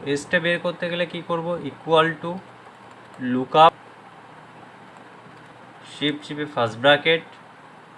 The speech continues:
তারপরে কি করব? মিন্টু, এই সেলটা সিলেক্ট করে নিলাম, কমা, তারপরে কি করব? এখানে বলা হয়েছে যে lookup ভেক্টর, অর্থাৎ টোটালটা,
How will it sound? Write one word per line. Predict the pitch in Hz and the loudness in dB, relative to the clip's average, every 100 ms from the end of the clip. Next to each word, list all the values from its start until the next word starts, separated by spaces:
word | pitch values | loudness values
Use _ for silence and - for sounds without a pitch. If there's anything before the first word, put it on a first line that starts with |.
| - - - - | -20 -20 -20 -4
তারপরে | 131 131 - 175 | 2 2 2 -2
কি | 175 175 160 | -2 -6 0
করব? | 170 165 175 196 - - - - - - | 2 4 2 0 -6 -20 -20 -20 -20 -10
মিন্টু, | 127 127 143 156 151 175 185 185 - - | -2 2 4 4 0 -4 -4 -6 -16 -8
এই | 135 135 | -4 -2
সেলটা | - 147 139 | -2 -2 -2
সিলেক্ট | 151 135 127 135 | -4 -2 0 0
করে | 147 147 | -2 0
নিলাম, | 143 143 147 170 - - - - - - - | 2 2 2 -2 -16 -20 -20 -20 -20 -20 -4
কমা, | 123 117 123 135 127 - - - - - - - - - - | 2 4 6 6 4 -8 -20 -20 -20 -20 -20 -20 -20 -20 -4
তারপরে | 127 131 - 170 | 4 4 4 -2
কি | 165 170 | -2 -2
করব? | 170 165 165 185 208 - - - - - | 0 2 2 0 -2 -20 -20 -20 -16 -2
এখানে | 127 123 156 170 | -2 0 0 4
বলা | 170 170 | 6 8
হয়েছে | 175 175 196 190 | 6 4 -2 -4
যে | 170 - - | -2 -4 -6
lookup | 135 123 139 143 180 147 | -4 0 2 8 8 6
ভেক্টর, | 120 120 120 - 104 - - - - - - - | 0 -2 -4 -8 -10 -10 -18 -20 -20 -20 -20 -14
অর্থাৎ | 135 135 - 196 - - - - - - - - - | -12 0 4 4 2 -20 -20 -20 -20 -20 -20 -10 0
টোটালটা, | 170 165 190 185 135 113 | 0 6 8 8 6 -4